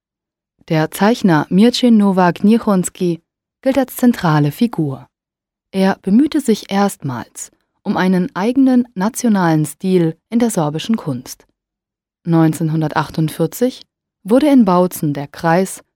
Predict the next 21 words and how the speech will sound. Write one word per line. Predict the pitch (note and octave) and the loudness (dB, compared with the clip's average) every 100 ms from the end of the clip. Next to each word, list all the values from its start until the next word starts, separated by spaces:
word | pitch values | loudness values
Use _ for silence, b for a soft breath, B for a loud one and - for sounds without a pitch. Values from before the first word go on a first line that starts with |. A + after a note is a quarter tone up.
| _ | _
sorbischer | - A3+ C4 - A#3 | 0 0 0 -4 -2
bildender | G3+ G#3 G3+ F3+ D#3 | 4 4 4 0 -4
Künstler | - F3+ F3 - D#3 | -2 -2 -2 -6 -6
gegründet. | D3+ G#3 E3 C3+ B2+ - _ - _ _ _ _ _ _ _ _ _ _ _ | -2 -2 -2 -4 -6 -14 _ -20 _ _ _ _ _ _ _ _ _ _ _
Ziel | - C4+ D4+ | 0 2 4
der | A#3+ G#3+ | 2 2
Vereinigung | G#3 E3 F3 A3+ G#3+ E3+ E3+ | -2 0 2 2 2 0 0
war | D#3+ E3 | 0 0
es, | E3 - - _ _ | -2 -6 -16 _ _
eine | - F#3+ F#3 F#3 | -2 0 0 -2
sorbische | F3 G3 A#3 - A3+ G#3 _ | 0 0 0 -2 -2 -2 _
Berufskunst | G3+ A3+ B3 - - D3+ C#3+ - - | 0 2 0 -6 -8 -4 -2 -4 -12
zu | - | -10
etablieren | D#3 F3 D#3+ F3+ A3 A3 F#3 E3+ _ _ _ | -6 -4 -2 2 2 2 -2 -4 _ _ _
und | A3 G#3+ - | -4 -2 -4
die | G#3+ | -6
Künstler | - C4+ D#4 - C4 | 2 2 2 0 2
durch | G3+ G3 - | 4 2 0
gezielte | - E3 - B3+ C4+ B3+ A#3 | -8 -10 0 0 2 2 0
staatliche | - F3+ G3+ A3+ G#3+ F#3+ | -2 -2 -2 -2 -4 -6
Förderung | - F3+ F#3 E3+ D#3+ D3+ | -2 0 0 0 -2 -4